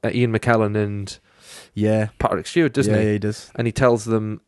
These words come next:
Speaker 1: that something's happened. They've come from some, the future or something,
Speaker 2: Mm-hmm.
Speaker 1: and they need, they, ne-, you know, they need his help. And then that ties into what happens in the new s-, sort of X-Men First Class sequel,
Speaker 2: Yeah.
Speaker 1: which is also
Speaker 2: Which
Speaker 1: a
Speaker 2: can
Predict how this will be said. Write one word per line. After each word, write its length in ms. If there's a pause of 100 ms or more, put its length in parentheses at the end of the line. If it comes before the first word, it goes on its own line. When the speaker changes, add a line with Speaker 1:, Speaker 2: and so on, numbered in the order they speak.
(240)
Speaker 1:
that 160
something's 300
happened. 480
They've 180
come 320
from 260
some, 300
the 100
future 360
or 60
something, 440
Speaker 2:
Mm-hmm. 100 (300)
Speaker 1:
and 140
they 80
need, 260
they, 140
ne-, 240
you 280
know, 120
they 120
need 160
his 120
help. 360 (300)
And 120
then 180
that 320
ties 280
into 200
what 140
happens 240
in 120
the 160
new 360 (760)
s-, 220
sort 440
of 140
X-Men 380
First 280
Class 260
sequel, 600 (140)
Speaker 2:
Yeah. 220 (560)
Speaker 1:
which 160
is 80
also 240
Speaker 2:
Which 80
Speaker 1:
a 100
Speaker 2:
can 20